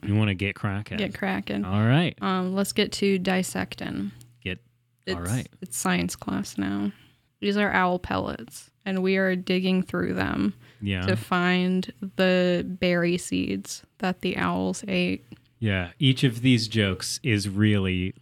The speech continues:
Speaker 1: like a regurgitated bolus when you
Speaker 2: Mm-hmm.
Speaker 1: think about it. Would you like to read the first?
Speaker 2: Why did the ice cream truck break down?
Speaker 1: <sighs> Okay.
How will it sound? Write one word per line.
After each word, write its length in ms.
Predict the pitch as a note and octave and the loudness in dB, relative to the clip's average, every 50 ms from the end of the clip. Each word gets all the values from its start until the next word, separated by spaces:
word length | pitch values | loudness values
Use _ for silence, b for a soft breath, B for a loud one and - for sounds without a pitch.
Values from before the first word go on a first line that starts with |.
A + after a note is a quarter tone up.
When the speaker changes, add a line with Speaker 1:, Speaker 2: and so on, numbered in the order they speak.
| - G#2 | -6 -2
Speaker 1:
like 200 | G2+ G2 F#2+ - | 0 0 2 2
a 60 | G2 | 0
regurgitated 960 | F#2 F#2 F#2+ F2 - G2+ G2 G2 - - G2+ - - G2+ F#2+ F2+ F#2+ F2+ F2+ | 0 0 -2 -2 2 2 2 2 2 0 -2 -2 0 0 0 0 -2 -2 -4
bolus 680 | F2 F2+ F2+ F2+ F#2 G2+ - D2 - - - - - - _ _ _ | -4 -6 -4 -4 -4 -4 -6 -6 -8 -10 -12 -14 -16 -18 _ _ _
when 260 | A#3+ A3+ D3+ A2 G#2+ | 0 2 4 4 4
you 60 | G2+ F#2+ | 4 2
Speaker 2:
Mm-hmm. 100 | - - | 2 0
Speaker 1:
think 220 | G2+ F#2+ F#2 - | 0 0 0 -2
about 400 | F#2 E2 F#2 F2+ F2 F2 F2+ F#2 | -6 -6 -6 -6 -6 -6 -6 -4
it. 220 | F#2 F#2 F2+ - b b b b b b b _ _ - D#3 | -6 -6 -6 -10 b b b b b b b _ _ 0 4
Would 160 | A#2+ A2 F#2+ | 4 4 6
you 100 | G#2+ G#2 | 6 6
like 200 | G#2+ G#2+ G#2+ - | 6 6 4 4
to 160 | - - A2 | 0 -2 0
read 240 | G2 G2+ G2+ G2 F2+ | 2 2 2 2 0
the 80 | G2 F2+ | -2 -4
first? 720 | - - - G2 F#2 F2+ E2+ - - - - - - - _ _ _ _ _ _ _ _ _ - | -4 -4 -2 -2 -2 -2 -4 -4 -8 -8 -10 -10 -14 -18 _ _ _ _ _ _ _ _ _ -2
Speaker 2:
Why 260 | A3 G#3+ G#3 G3+ G3+ | 2 2 4 4 4
did 160 | G#3 G#3+ G3+ | 4 2 2
the 160 | G#3 G#3 - - | 2 0 0 0
ice 220 | F3 F3 F#3+ - | 0 0 -2 -4
cream 260 | - - - E3+ F3 | -8 -6 -2 -2 -2
truck 400 | F#3 - - - E3 - - _ | -2 -2 -2 -2 -2 -2 -4 _
break 300 | - F3+ F3+ F3 E3+ - | -2 0 0 0 -2 -4
down? 560 | - F#3 F#3 F#3 F#3 G3 F#3+ G#3+ A#3 A3+ G#3 - - | -4 -2 -2 0 0 0 0 2 0 0 -2 -4 -10
Speaker 1:
<sighs> 40 | - _ _ _ _ - B D3 D3+ D#3 C#3 A2+ F#2+ F2 D2+ C#2+ C#2+ D2 C#2+ B E3+ G3+ - | -20 _ _ _ _ -2 B 4 6 6 6 6 4 0 -2 -4 -6 -8 -12 B -12 -4 0
Okay. 460 | B2+ A2+ - F#2+ E2+ D#2+ D#2+ - | 0 0 0 -2 -4 -6 -8 -10